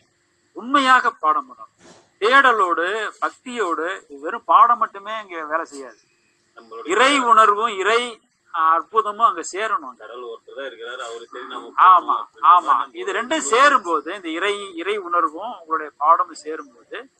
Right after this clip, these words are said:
Speaker 1: இங்கே இங்க மிகப்பெரிய வேதியியல் மாற்றம் உங்களுக்குள்ள நடக்குது. நடக்கும்போது ஆட்டோமேட்டிக்கா அந்த நடக்கிற செயல்கள் எல்லாம் ஈஸியா நடக்குது. இப்ப என்ன பண்றீங்க?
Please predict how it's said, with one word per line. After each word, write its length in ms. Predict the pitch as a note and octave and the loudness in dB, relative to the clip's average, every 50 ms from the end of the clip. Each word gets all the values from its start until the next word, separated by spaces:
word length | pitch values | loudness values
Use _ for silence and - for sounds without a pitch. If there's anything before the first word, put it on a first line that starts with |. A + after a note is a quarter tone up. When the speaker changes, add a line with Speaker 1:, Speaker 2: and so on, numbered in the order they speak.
| _ _ _ _ _ _ _ _ - | _ _ _ _ _ _ _ _ -20
Speaker 1:
இங்கே 220 | F#3+ G#3 A3 A#3 A3+ | -14 -8 -4 -4 -4
இங்க 160 | A3 G3 F3+ E3 | -4 -4 -6 -6
மிகப்பெரிய 480 | D#3+ E3+ G#3+ A3 - - G#3+ A3 A#3 G3+ | -6 -6 -6 -6 -4 -6 -6 -4 -4 -4
வேதியியல் 440 | E3 E3+ G3 G#3 G#3 G3 F3 D#3+ D3+ | -2 -2 -2 -2 -2 -4 -6 -4 -4
மாற்றம் 280 | D3 C#3+ - D#3+ D#3 C#3+ | -4 -4 -4 -4 -6 -6
உங்களுக்குள்ள 280 | C3+ C3 C3 C#3 C#3+ | -10 -14 -14 -12 -14
நடக்குது. 380 | C#3 B2+ B2 C3 - - A#2 _ _ _ _ _ _ _ _ _ _ _ _ _ - | -14 -14 -18 -20 -20 -20 -20 _ _ _ _ _ _ _ _ _ _ _ _ _ 2
நடக்கும்போது 520 | D#3+ G#3+ A#3 A#3 A#3 G3 F3 F3 F#3+ A#3+ C4+ C4+ B3+ | 2 2 2 0 -4 -4 -2 0 0 0 0 2 4
ஆட்டோமேட்டிக்கா 600 | F#3 E3 E3 F#3 F3+ E3+ E3 E3+ E3+ F#3 A3 A#3 G#3+ F#3 | 4 4 4 2 -4 -6 -6 -6 -4 0 4 6 6 6
அந்த 220 | E3 D#3+ D3+ D3+ D3 D3 C#3+ | 4 4 0 -6 -8 -8 -6
நடக்கிற 360 | D3 D3 D#3+ D#3 D#3 D#3+ D#3 | -4 -4 -4 -4 -4 -8 -10
செயல்கள் 460 | C3+ C#3 C#3+ D3+ D3+ D3 C#3 C3 C3+ C#3 | -10 -10 -12 -12 -12 -12 -14 -14 -14 -12
எல்லாம் 200 | F#3 A3 - - | -12 -12 -12 -12
ஈஸியா 360 | F3+ A3+ B3+ - B3 A3+ G3+ | -14 -12 -8 -4 -2 0 0
நடக்குது. 340 | E3 D3 C#3+ C3 B2 - _ _ _ _ _ _ _ _ _ _ | 0 -2 -4 -8 -16 -20 _ _ _ _ _ _ _ _ _ _
இப்ப 160 | - - B3+ | -10 -4 -4
என்ன 160 | A#3+ A3+ B3+ C#4 B3+ | 0 4 6 6 6
பண்றீங்க? 440 | B3 B3+ A#3+ G#3 G#3 G#3 G#3+ A#3 | 6 4 4 2 0 -2 2 4